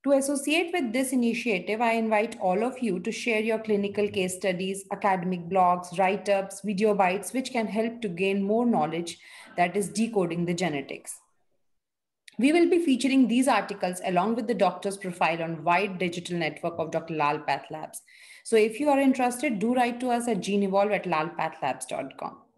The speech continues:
Next slide. So just to, uh, ensure that we are the, uh, partners with Caris, and we are the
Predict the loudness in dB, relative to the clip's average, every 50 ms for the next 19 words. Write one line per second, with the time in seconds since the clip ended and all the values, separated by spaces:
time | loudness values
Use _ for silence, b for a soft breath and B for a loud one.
0 | _ _ _ _ _ B B B B B B B B B _ -4 -4 -4 -4 -4
1 | -2 -2 -2 -2 -6 -10 -14 -20 _ _ _ _ _ _ _ _ _ _ _ _
2 | _ _ _ b b b b b b b -4 0 0 0 2 4 4 4 4 4
3 | 2 -2 -8 -4 0 2 2 4 4 4 2 2 2 4 6 6 4 4 2 -2
4 | -6 -10 -18 -20 -8 _ 0 0 0 0 2 2 2 4 4 4 4 2 0 0
5 | -2 -6 -6 -4 -2 -2 0 2 4 4 4 2 2 -2 -2 -2 0 0 0 0
6 | -2 -4 -8 -6 -2 0 2 4 6 6 6 4 2 -2 B B -18 -4 2 2
7 | 2 2 2 0 -2 -2 0 0 -2 -2 0 0 0 0 0 -2 -2 0 0 0
8 | -2 -2 -4 -6 -6 -6 -8 B B B B -2 0 0 2 2 4 4 4 4
9 | 4 4 2 0 0